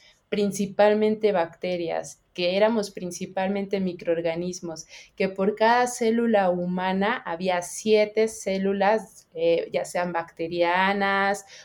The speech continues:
o, u hongos, levaduras de estos microorganismos. Entonces, que en realidad nuestro cuerpo era setenta por ciento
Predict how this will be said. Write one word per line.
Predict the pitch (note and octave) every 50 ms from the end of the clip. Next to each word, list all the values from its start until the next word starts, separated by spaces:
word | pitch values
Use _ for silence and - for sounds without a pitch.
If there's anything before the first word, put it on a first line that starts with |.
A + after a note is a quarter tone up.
| - _
o, | - E3+ E3 D#3+ D#3 D#3 D3+ - _ -
u | E3 E3+ E3 E3+
hongos, | E3+ F3+ G3 G#3 A3 A3 G#3 G#3 G#3 G#3
levaduras | G3 F3+ E3+ E3 D#3 D#3 E3+ E3+ F3 F#3+ G3+ G3+ G3
de | G3
estos | F#3+ F#3+ - G#3 - -
microorganismos. | F#3+ F#3+ - - D#3+ D#3+ D#3+ D#3+ D#3+ F3 F3 E3+ - F3+ F3 -
Entonces, | F3 E3+ E3+ - G3 G3+ - A3+ A3 -
que | - G3+
en | F3+
realidad | E3+ F3 E3+ E3+ E3+ F3 F3+ F#3 F#3+
nuestro | G#3 G#3+ G#3 - - F3+ F3
cuerpo | - F3+ F3+ F3+ - G3+ G3+
era | F#3+ F#3+ F#3+
setenta | - - F3 - - F#3 G3 G#3 G#3 A3 G#3 - -
por | - E3+ -
ciento | - - F3+ F3+ F3+ F3 - E3 E3